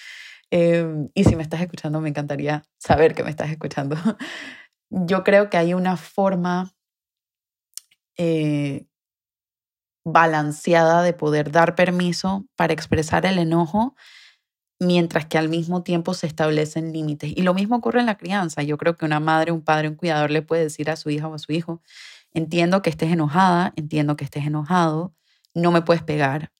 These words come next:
no le puedes pegar a tu hermano, no le puedes, no puedes morder, no puedes, no puedes lastimar a otra persona.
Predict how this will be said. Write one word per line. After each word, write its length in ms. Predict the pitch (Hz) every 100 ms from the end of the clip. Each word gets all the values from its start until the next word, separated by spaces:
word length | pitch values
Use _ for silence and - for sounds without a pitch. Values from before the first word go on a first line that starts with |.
| -
no 120 | 170
le 100 | 175
puedes 160 | 175 175
pegar 200 | 160 151
a 80 | 160
tu 80 |
hermano, 380 | 143 147 151 151
no 120 | 156
le 80 | 165
puedes, 260 | 165 175 170
no 200 | 165 170
puedes 200 | 185 180
morder, 460 | 151 143 147 147 143
no 180 | 151 160
puedes, 500 | 175 170 175 180 - - - _
no 80 | 180
puedes 180 | 208 202
lastimar 560 | 185 - 165 165 160
a 40 | 151
otra 240 | 147 147
persona. 560 | 143 - - - -